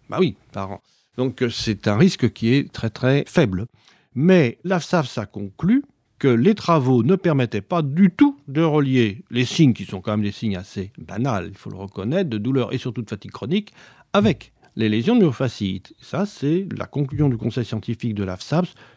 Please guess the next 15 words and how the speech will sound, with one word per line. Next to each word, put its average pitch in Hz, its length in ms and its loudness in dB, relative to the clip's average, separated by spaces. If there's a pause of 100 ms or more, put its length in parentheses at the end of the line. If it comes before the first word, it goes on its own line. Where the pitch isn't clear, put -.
(260)
du 110 120 -4
mois 139 320 -2 (320)
d'avril 135 260 2
deux 190 120 4
mille 147 200 4
quatre. - 460 -10 (400)
Voilà. 95 200 -6 (220)
Ainsi, 247 580 0 (140)
l'équipe, 220 560 -2 (300)
donc, 214 480 -2
euh, 190 160 4 (260)
a 151 120 2
voulu, 208 540 8 (220)
elle, 143 380 0 (480)
continuer 175 720 4